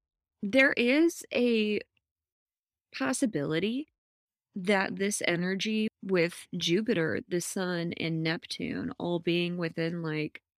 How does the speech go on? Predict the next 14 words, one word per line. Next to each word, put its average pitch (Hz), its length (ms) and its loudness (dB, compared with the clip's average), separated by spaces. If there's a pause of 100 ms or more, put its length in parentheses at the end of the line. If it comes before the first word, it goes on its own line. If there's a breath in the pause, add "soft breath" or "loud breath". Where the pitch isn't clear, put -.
(360)
what, - 260 -2
six - 260 -4
degrees 170 380 -2
of 196 80 -4
each 214 160 0
other, 240 380 -2 (680)
that 202 180 2
could 214 220 2
be 277 160 6
amazing 196 680 2
for 175 680 0
your 170 140 0
spiritual 165 520 0
practice. 233 720 -2